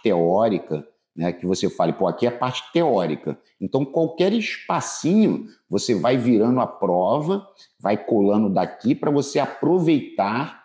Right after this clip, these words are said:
os espaços que a prova te deixou em outros, em outras matérias, né? Porque português não tem conta, então você tem que se virar nos trinta. Não tem jeito, pessoal. Questão assim é naturalmente chata.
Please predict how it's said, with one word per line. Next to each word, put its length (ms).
os 160
espaços 720
que 100
a 60
prova 340
te 140
deixou 680
em 140
outros, 500
em 80
outras 320
matérias, 680
né? 180
Porque 200
português 520
não 140
tem 300
conta, 480
então 160
você 340
tem 120
que 80
se 140
virar 300
nos 220
trinta. 500
Não 140
tem 240
jeito, 380
pessoal. 420
Questão 360
assim 600
é 100
naturalmente 800
chata. 480